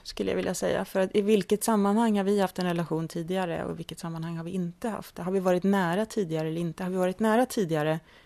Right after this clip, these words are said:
då tror jag att då är det inte en så stor skillnad, utan det känns bara som, "Wow, nu har hon blommat ut. Liksom.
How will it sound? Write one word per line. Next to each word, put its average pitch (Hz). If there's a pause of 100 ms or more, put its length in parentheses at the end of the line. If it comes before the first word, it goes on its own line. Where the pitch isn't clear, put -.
(380)
då 202
tror 196
jag 156
att 151
då 165
är 165
det 165
inte 156 (1000)
en 180
så 294
stor 156
skillnad, 143
utan 160
det 170
känns 165
bara 151
som, 147
"Wow, 185
nu 151
har 233
hon 247
blommat 139
ut. - (200)
Liksom. -